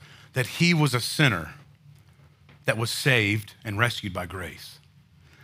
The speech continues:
so that he'd be able to go preach to other sinners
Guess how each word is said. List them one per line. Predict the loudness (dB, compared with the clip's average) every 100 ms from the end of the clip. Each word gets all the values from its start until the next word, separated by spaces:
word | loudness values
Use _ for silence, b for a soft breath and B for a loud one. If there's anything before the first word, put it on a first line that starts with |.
| b b _ _ _ _
so | -2 0
that | 2
he'd | 4 4
be | 4
able | 2 2
to | -2
go | -2
preach | -2 0 0 0 -4
to | 2
other | 2 2
sinners | 0 -4 -6 -14 -16